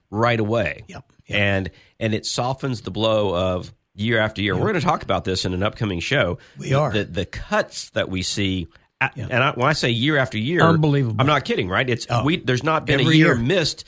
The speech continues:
Speaker 1: since the eighties.
Speaker 2: And the specialists are the ones that have been dinged the most.
Speaker 1: Yes, there's this
Speaker 2: Some
Speaker 1: I-, right, right.
Speaker 2: specialties have been reduced in the last ten years, Doctor Mark, over forty percent.
Speaker 1: Oh, I,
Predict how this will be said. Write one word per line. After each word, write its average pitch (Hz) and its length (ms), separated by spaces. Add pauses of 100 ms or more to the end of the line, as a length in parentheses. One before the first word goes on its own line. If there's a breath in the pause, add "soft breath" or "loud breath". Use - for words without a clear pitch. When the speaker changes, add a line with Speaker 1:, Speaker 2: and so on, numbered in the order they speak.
Speaker 1:
since - 320
the 113 220
eighties. 135 580
Speaker 2:
And 143 120
the 135 100
specialists 143 840
are 139 60
the 127 100
ones 131 320
that 135 60
have 123 100
been 120 220
dinged 135 320
the 120 60
most. 113 680
Speaker 1:
Yes, - 340
there's 104 240
this 113 80
Speaker 2:
Some 220 100
Speaker 1:
I-, 120 40
right, 113 180
right. 110 100
Speaker 2:
specialties 165 680
have 127 260
been 160 180
reduced 143 580
in 139 120
the 127 80
last 143 400
ten 156 240
years, 139 320
Doctor 123 280
Mark, 117 280 (280 loud breath)
over 135 220
forty 139 320
percent. 113 380
Speaker 1:
Oh, 127 100
I, 110 120